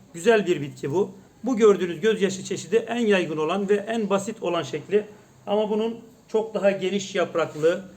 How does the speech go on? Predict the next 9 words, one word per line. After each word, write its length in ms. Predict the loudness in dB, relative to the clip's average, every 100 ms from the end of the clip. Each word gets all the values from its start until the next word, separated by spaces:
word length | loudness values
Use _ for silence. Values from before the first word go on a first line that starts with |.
| -20 -20 -14
kıvırcık 540 | -6 0 0 0 -2 0
yapraklı, 720 | 0 0 -2 0 2 2 -2 -12
uçlarında 500 | -10 2 4 6 4
kırmızı 340 | 4 4 4 2
şerit, 340 | 0 0 0 -8 -6
pembemsi 500 | -4 0 0 -2 -4
şerit 360 | -2 0 0
olanlar 360 | -2 -2 0 0
var 300 | 2 0 -2